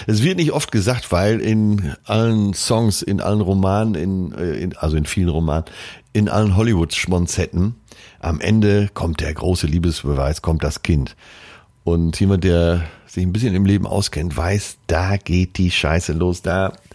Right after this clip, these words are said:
da geht die, versandet die Liebe oft im Alltag. Und ist ja klar, ne? Also erstmal,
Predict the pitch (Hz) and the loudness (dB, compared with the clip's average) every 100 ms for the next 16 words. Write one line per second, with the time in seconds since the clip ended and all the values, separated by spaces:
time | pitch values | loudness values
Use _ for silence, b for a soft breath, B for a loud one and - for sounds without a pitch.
0 | B B B B B B - _ _ - | B B B B B B -20 _ _ -4
1 | 98 117 113 120 113 117 - 95 120 101 | -2 -2 0 0 2 -2 0 0 2 2
2 | 127 127 101 110 95 104 95 - - - | 2 2 2 2 4 4 2 0 -2 0
3 | 90 80 101 - 80 95 - - _ _ | 0 2 2 2 2 2 -2 -18 _ _
4 | _ - - - - _ _ - 104 - | _ -20 -20 -20 -20 _ _ -2 -2 0
5 | 143 - 139 - 165 - - 95 - - | -2 -2 -4 -4 -4 -4 0 0 0 -4
6 | 92 117 - 104 | -6 -4 0 -2